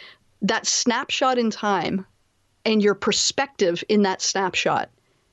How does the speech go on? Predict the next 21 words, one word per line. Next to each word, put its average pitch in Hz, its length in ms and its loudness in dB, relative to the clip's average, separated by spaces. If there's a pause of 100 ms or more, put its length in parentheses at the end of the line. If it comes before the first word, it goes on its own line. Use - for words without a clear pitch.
and 208 180 2
what - 160 2
you 220 100 4
make 208 240 4
it 220 100 0
mean. 214 360 2
And 214 180 4
those 254 380 2
micro 226 560 4
meanings 233 500 4
that - 180 0 (360)
oftentimes 233 640 2
we 202 120 0
don't 220 240 2
even 208 160 4
consciously 208 480 0
remember, 185 580 2 (880)
they 226 120 2
build 247 380 4
this 247 160 4
story 202 640 0